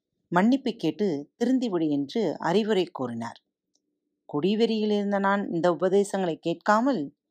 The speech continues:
திரும்பி கூட பார்க்காமலே இவ்வளவு தூரம் நடந்த அந்த முட்டாள் தன் கையில் இந்த கயிற்றை பிடித்து இழுத்தான். "இந்த கழுதைக்கு திமிரை பார்த்தாயா? இழுக்க இழுக்க வராமல் அடம் பிடிக்கிறதே" என்று கூறியவாறு மிக்க வலுவுடன் கயிற்றை இழுத்தான்.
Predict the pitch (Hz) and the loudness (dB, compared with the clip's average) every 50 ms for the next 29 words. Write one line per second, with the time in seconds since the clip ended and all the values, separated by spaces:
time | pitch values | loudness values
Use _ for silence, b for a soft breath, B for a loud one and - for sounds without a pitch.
0 | _ _ _ _ _ _ _ _ _ - 156 151 160 208 226 - - - 247 269 | _ _ _ _ _ _ _ _ _ -8 -8 -4 -2 -4 -4 -4 -4 -2 -2 0
1 | 262 - 202 185 190 202 - 190 180 175 175 175 208 240 233 185 147 147 139 - | 2 2 2 2 2 2 0 0 0 0 0 -2 -4 -4 -2 -2 -2 -4 -4 -2
2 | - 254 285 285 262 247 196 196 190 208 240 269 254 220 180 160 165 165 170 175 | 0 2 2 2 2 2 0 0 0 0 0 -2 0 0 2 2 2 0 0 0
3 | 156 143 135 131 127 131 - _ - 220 185 127 123 156 _ _ _ _ _ _ | 0 0 -2 -4 -6 -10 -12 _ 2 2 2 2 2 -4 _ _ _ _ _ _
4 | _ _ _ _ _ - 254 277 277 269 - 277 285 302 330 330 311 277 247 220 | _ _ _ _ _ 2 2 2 2 4 2 2 4 4 4 4 4 4 2 0
5 | - 202 190 190 - 208 196 202 185 170 180 180 - 214 175 147 143 156 151 - | 2 2 0 2 0 -2 -2 0 0 -2 -2 -2 0 -2 0 0 0 -2 -4 -2
6 | 147 123 117 _ _ _ _ _ _ _ _ _ _ - _ _ _ _ _ _ | -4 -4 -4 _ _ _ _ _ _ _ _ _ _ -20 _ _ _ _ _ _
7 | - - 127 127 131 165 - - 139 165 175 214 220 220 202 - - 170 185 220 | -14 -12 -10 -6 -6 -6 -4 -4 -4 -2 -2 -2 -2 -4 -4 -4 -2 -2 -2 0
8 | 233 240 233 - 180 170 - - 156 143 139 147 175 202 220 _ _ _ _ _ | 0 -2 0 0 0 0 2 0 0 0 0 0 -4 -4 -6 _ _ _ _ _
9 | _ _ _ _ _ - - 208 254 302 302 - 294 247 202 190 220 - - 254 | _ _ _ _ _ -4 0 2 2 2 2 0 0 0 2 0 -2 -2 -2 2
10 | 196 165 165 175 180 190 202 226 202 147 135 - _ _ - - - 233 269 254 | 4 4 6 4 4 2 0 -2 -2 -4 -6 -8 _ _ -10 -2 0 0 0 0
11 | 269 220 226 - - 214 196 180 185 175 156 - 143 131 - - 185 214 208 196 | 0 -2 -4 -2 -2 -2 0 0 -2 -2 -2 -6 -10 -10 -8 -4 -4 -2 0 0
12 | 180 156 151 147 139 180 226 233 175 160 202 233 - _ _ _ _ _ _ _ | 0 0 0 0 0 -2 -2 -2 -2 -4 -6 -8 -12 _ _ _ _ _ _ _
13 | _ - 196 233 226 - _ - - 349 320 254 190 170 180 202 202 202 190 220 | _ -2 -2 -2 -2 -4 _ 0 2 2 4 6 4 4 4 2 0 0 0 0
14 | 220 190 156 147 - - 165 165 160 165 - 180 156 139 123 123 117 - - 110 | 0 0 -2 -4 -4 -2 -2 -2 -2 -4 -4 -2 -2 -2 -2 -4 -6 -6 -8 -10
15 | 107 | -10